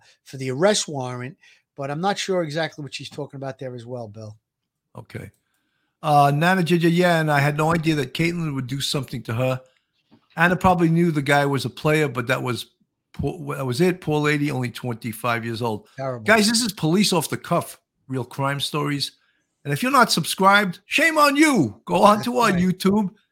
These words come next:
Speaker 2: hit that subscribe button. It's
Speaker 1: Hit that
Speaker 2: free.
Speaker 1: thumbs up.
Speaker 2: Give us a thumbs up and ring that bell. And if you feel guilty that you wanna support us financially, you can go on our Patreon.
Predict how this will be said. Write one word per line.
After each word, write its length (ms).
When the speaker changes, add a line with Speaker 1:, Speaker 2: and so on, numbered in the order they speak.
Speaker 2:
hit 180
that 160
subscribe 520
button. 220
It's 100
Speaker 1:
Hit 60
that 60
Speaker 2:
free. 260
Speaker 1:
thumbs 160
up. 100
Speaker 2:
Give 160
us 160
a 60
thumbs 380
up 240
and 140
ring 180
that 260
bell. 420
And 100
if 120
you 60
feel 240
guilty 380
that 120
you 80
wanna 300
support 440
us 320
financially, 540
you 140
can 100
go 200
on 160
our 160
Patreon. 640